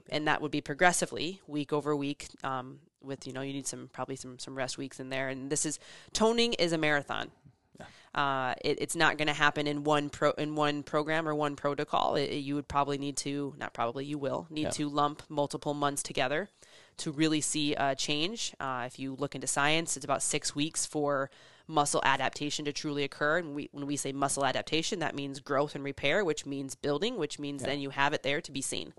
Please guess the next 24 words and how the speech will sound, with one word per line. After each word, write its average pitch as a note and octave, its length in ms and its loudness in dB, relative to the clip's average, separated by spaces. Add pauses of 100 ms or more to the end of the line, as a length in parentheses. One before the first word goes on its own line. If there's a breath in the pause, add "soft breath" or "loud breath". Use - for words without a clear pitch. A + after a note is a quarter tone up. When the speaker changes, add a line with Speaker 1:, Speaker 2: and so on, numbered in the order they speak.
Speaker 2:
Mm-hmm. F#2 120 -4 (260 loud breath)
Speaker 1:
So - 160 4
Speaker 2:
How, - 160 6
how C#3 140 12
long C3 240 10
again? B2 300 4 (440)
Speaker 1:
about E3+ 300 8
six - 220 -2
weeks. - 180 -2
Speaker 2:
Just C#3 200 8
in B2 60 0
case A2+ 200 2
people A2 220 4
didn't A2+ 180 4
hear F#2 140 -4
that. - 100 -2
Speaker 1:
Yeah, - 140 2
six - 300 -2
weeks. - 300 0
Be F#3+ 60 8
Speaker 2:
Six D3+ 200 8
Speaker 1:
patient. - 140 4
Speaker 2:
weeks. B2+ 120 -2
That's, - 200 2